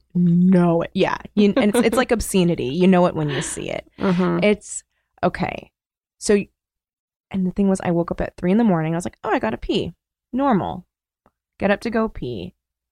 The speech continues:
Speaker 1: And it's one of those things where you, you're going pee,
Speaker 2: Mm-hmm.
Speaker 1: and then towards the end, you're like, "Oh, no, this hurts very, very badly."
Speaker 2: Oh, no.
Speaker 1: It's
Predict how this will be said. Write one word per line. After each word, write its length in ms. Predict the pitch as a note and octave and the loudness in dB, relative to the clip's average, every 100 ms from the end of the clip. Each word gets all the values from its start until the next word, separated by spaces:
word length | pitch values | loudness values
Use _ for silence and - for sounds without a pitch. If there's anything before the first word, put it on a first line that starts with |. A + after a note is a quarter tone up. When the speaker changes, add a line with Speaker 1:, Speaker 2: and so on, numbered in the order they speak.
| _ | _
Speaker 1:
And 120 | F#3 F#3+ | -4 -4
it's 140 | - | 0
one 80 | G#3+ | -2
of 80 | A#3 | 0
those 160 | A#3 | -4
things 340 | - F3+ E3+ D#3+ | -4 -2 -2 -4
where 400 | D3 A#2 E2+ - _ _ _ _ _ _ _ _ _ _ _ _ _ _ | -6 -6 -8 -12 _ _ _ _ _ _ _ _ _ _ _ _ _ _
you, 220 | G3 F#3+ - | -4 -4 -2
you're 120 | G3+ F3 | -2 2
going 400 | G3 G#3 C4 C#4 | 2 2 0 -4
pee, 500 | - D3+ A#2 F3 F3 _ G3+ | -6 -6 -6 -8 -12 _ -4
Speaker 2:
Mm-hmm. 440 | F#3+ F3+ F3+ G3 F#3 | -2 -2 -2 -4 2
Speaker 1:
and 100 | F#3+ | 2
then 140 | F3 | 2
towards 340 | - A3 A3+ G#3 | 0 -2 -2 0
the 180 | G3+ | -2
end, 480 | - F#3+ E3 D3 D3+ - | 0 0 0 -2 -6 -4
you're 100 | F3+ | -2
like, 220 | E3+ - _ _ _ - | -2 -6 _ _ _ 0
"Oh, 160 | D#4+ | 4
no, 640 | D#4+ D4 B3+ G3+ F#3 A3 - _ - - - G3+ | 4 4 4 4 2 -2 -6 _ 0 0 -2 0
this 180 | C#4+ | 0
hurts 240 | C#4 C4 - | 2 -2 2
very, 220 | A#3 C4+ | 4 4
very 180 | A#3 G3+ | 4 2
badly." 680 | E3+ D3+ D#3 D3+ D3+ G#3 A#3 | 2 0 -2 -4 -4 -4 -4
Speaker 2:
Oh, 160 | G3+ G3 | -6 -6
no. 300 | E3 F#3 G#3+ | -4 -4 0
Speaker 1:
It's 240 | G#3 - | 0 -2